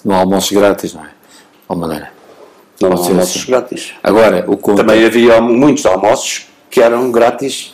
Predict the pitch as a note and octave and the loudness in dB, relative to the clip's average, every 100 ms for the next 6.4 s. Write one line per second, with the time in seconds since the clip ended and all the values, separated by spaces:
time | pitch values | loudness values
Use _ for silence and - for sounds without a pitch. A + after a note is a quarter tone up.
0 | - B2 A#2+ B2 D#3+ D3+ C#3 - - - | -2 2 4 2 0 0 0 -4 -6 -6
1 | - F#2 E2 A2 - - F#2 F#2 F#2 F#2+ | -2 0 2 0 0 0 2 2 2 0
2 | F2+ - D#2+ - G2+ F2 F#2 D#3 - - | -2 -6 -8 -2 0 0 -4 -6 -8 -14
3 | _ _ _ _ _ _ - G#2 - - | _ _ _ _ _ _ -6 -6 -4 -4
4 | F2+ F2 F2 - D#2+ F#2 F#2+ _ _ _ | -4 -4 -4 -4 -8 -8 -14 _ _ _
5 | _ - - - D#2 E2+ F#2 G2+ A2+ B2 | _ -8 -8 -6 -8 -6 -6 -2 -4 -4
6 | - C#3 D3+ - | -2 0 -2 -8